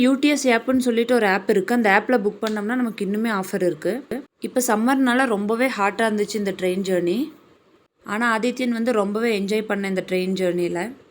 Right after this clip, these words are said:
இப்ப நல்லபடியா இந்த ட்ரெயின் ஜர்னி முடிச்சுட்டு இப்ப almost சேலம் நியர் ரீச் ஆயிட்டோம். இப்ப ஸ்டேஷன்ல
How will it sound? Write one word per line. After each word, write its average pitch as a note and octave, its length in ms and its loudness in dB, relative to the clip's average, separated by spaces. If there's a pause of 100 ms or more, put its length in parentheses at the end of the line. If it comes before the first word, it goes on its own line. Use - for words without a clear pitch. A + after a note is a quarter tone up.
(580)
இப்ப G#3+ 200 -2
நல்லபடியா A#3 500 0
இந்த B3 180 2
ட்ரெயின் G#3 280 2
ஜர்னி A3+ 200 2 (120)
முடிச்சுட்டு G#3+ 400 -2
இப்ப A3 180 -2
almost G#3+ 380 -2 (120)
சேலம் G3+ 380 0
நியர் F#3 220 -2
ரீச் F3+ 220 -2
ஆயிட்டோம். F3 320 -2 (340)
இப்ப G#3 180 -4
ஸ்டேஷன்ல A3+ 440 2